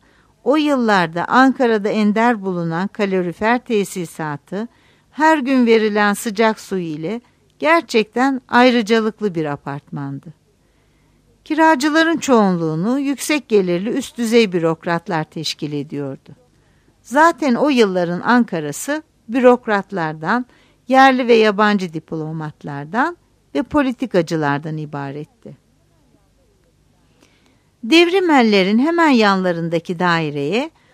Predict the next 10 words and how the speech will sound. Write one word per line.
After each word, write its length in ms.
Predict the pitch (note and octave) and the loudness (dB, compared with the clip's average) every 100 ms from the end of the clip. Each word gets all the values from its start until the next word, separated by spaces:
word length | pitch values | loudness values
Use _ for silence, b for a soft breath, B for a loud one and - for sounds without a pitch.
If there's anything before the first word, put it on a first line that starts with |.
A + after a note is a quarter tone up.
| b _ | b _
o 140 | E4+ | 0
yıllarda 640 | E4 B3+ G3 E3 D#3 F#3 C#4 | 4 4 4 2 0 -2 -6
ticaretle 720 | - B3+ C#4+ C#4+ C#4+ C#4 A#3 | -6 0 2 2 0 -2 2
uğraşan 640 | G3 F3 D#3 - G#3+ B3+ | 2 2 -2 -2 0 2
ressam 540 | A#3+ B3 - C4 B3+ A#3+ - | 2 0 2 2 2 -2 0
Cafer 640 | B3+ B3+ B3+ C4 B3+ G3 | 6 6 4 2 2 0
Bater, 540 | G3 - C#3 F#3 - b b b b _ | -4 -4 -10 -10 -14 b b b b _
karısı 440 | C4+ C4 B3+ B3+ | 4 4 2 -6
Suha 520 | - A#3+ A#3 A#3 G#3+ | -4 -2 2 4 4
Hanım 360 | F3+ D3 G#3 | 0 -4 -6